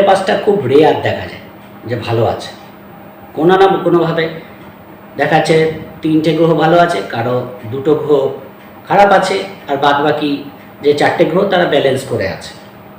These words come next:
মিডল পজিশনে আছে, এরকম ছক হয়। এমন না যে সবগুলো গ্রহ কারো ভালো হয়, সবগুলো গ্রহ খারাপ হয়। এবার কি হয়, আমরা আমাদের অজান্তে,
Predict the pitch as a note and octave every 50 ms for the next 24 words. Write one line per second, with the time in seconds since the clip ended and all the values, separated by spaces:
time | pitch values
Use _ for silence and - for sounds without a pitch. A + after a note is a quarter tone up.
0 | - - C#3 D#3+ F3 F3 F3 E3+ - C3+ A2+ G2+ - - - - - - - -
1 | - - - - - - - - F3+ G#3+ A#3+ A#3 B3+ A#3+ G#3 - - F#3 - -
2 | - - - - - - - - - - - - - - - - - - - -
3 | - C#3+ D3+ G3+ G#3 A3 A3 A3 A3 A#3 A3 A3+ A#3+ A#3+ A#3 - G3+ A3+ A3 G#3+
4 | G3+ G3 G3 G3+ G3+ G3 F#3 F#3 D#3 D3 F3 F#3+ G3+ G3+ G3+ G3+ - - D3+ D3
5 | D3+ D#3+ E3 E3+ D#3+ D3 C#3+ C#3 C#3+ D#3 - - - G#2+ - - - - - -
6 | - - - - - - - - - - - - - - G3 B3 B3+ A#3 - A3+
7 | F#3 - - G#2 - E3 G#3+ - - - - - - D#3 F3 G3 G#3 A3+ A3+ A3+
8 | A3+ F3 D#3+ F3 G3 G3+ G#3 G3+ D#3+ C3+ D3 D3+ F3 F#3+ E3+ C#3+ A2+ - -